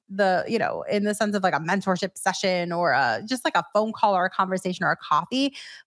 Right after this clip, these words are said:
But I love what you're saying, because I also think it broadly is applicable to just life and how you approach and attack your life. So I just wanted to chime in and co-sign on that. I really appreciate you bringing that up. Again, it's been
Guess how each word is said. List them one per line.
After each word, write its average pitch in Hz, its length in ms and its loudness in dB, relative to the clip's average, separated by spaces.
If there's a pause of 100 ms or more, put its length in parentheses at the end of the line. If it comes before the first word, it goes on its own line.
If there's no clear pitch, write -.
But 277 100 2
I 370 320 0
love 208 320 2
what 214 140 0
you're 208 80 0
saying, 202 240 0
because 208 260 0
I 202 80 2
also 185 380 0
think 196 180 -4
it 180 200 -6
broadly 170 840 2 (360)
is 190 120 0
applicable 185 760 0
to - 180 0 (100)
just - 400 -4
life 202 320 -6
and 180 120 -4
how 170 200 0
you 180 460 0
approach - 720 -2
and 175 100 0
attack - 520 -4 (340)
your 156 140 -4
life. 147 500 -6
So 185 240 0 (320)
I 240 140 2
just 370 120 -2
wanted 339 240 2
to 330 60 -4
chime 339 240 2
in 311 100 2
and 285 140 -2
co-sign 254 560 0
on 226 120 2
that. 226 140 4
I 226 100 2
really 226 460 2
appreciate 233 500 0
you 226 160 0
bringing 202 400 0
that 202 200 0
up. 190 380 2 (420)
Again, 202 300 2
it's 196 240 -4
been 202 420 0